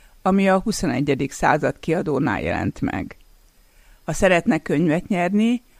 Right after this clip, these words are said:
akkor arra válaszoljon, hogy kit hív fel Fehér néni. Megfejtését a keménykötés kukac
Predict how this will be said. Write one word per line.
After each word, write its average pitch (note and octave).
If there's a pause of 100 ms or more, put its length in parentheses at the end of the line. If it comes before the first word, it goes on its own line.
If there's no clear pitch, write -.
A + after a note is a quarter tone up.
akkor G3
arra A#3+
válaszoljon, E3+
hogy F3+ (240)
kit D#4
hív F3 (120)
fel D3 (260)
Fehér G2+
néni. F2+ (920)
Megfejtését G3
a D#3
keménykötés F#3
kukac F#3+